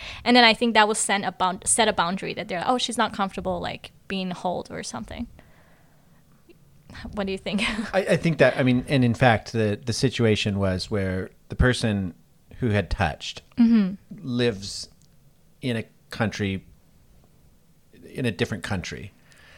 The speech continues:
Speaker 1: Yeah.
Speaker 2: And the, the person who was touched was a Muslim woman.
Speaker 1: Oh, okay,
Speaker 2: Was a,
Speaker 1: okay.
Speaker 2: was a young
Speaker 1: Yeah.
Speaker 2: <laughs> and she was, and she was a,
Speaker 1: <laughs>
Speaker 2: you know, she was a high school.
Speaker 1: Yeah.
Speaker 2: She was a young Muslim woman in high school.
Speaker 1: Mm-hmm.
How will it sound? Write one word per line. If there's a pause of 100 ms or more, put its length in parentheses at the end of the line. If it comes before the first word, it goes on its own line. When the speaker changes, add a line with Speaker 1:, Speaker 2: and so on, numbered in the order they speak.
(140)
Speaker 1:
Yeah. (320)
Speaker 2:
And (200)
the, (260)
the
person
who
was
touched (460)
was
a
Muslim
woman.
Speaker 1:
Oh,
okay,
Speaker 2:
Was
a,
Speaker 1:
okay.
Speaker 2:
was
a
young (300)
Speaker 1:
Yeah.
Speaker 2:
<laughs>
and
she
was,
and
she
was
a, (140)
Speaker 1:
<laughs>
Speaker 2:
you
know,
she
was
a
high
school.
Speaker 1:
Yeah. (180)
Speaker 2:
She
was
a
young (140)
Muslim
woman
in
high
school. (100)
Speaker 1:
Mm-hmm.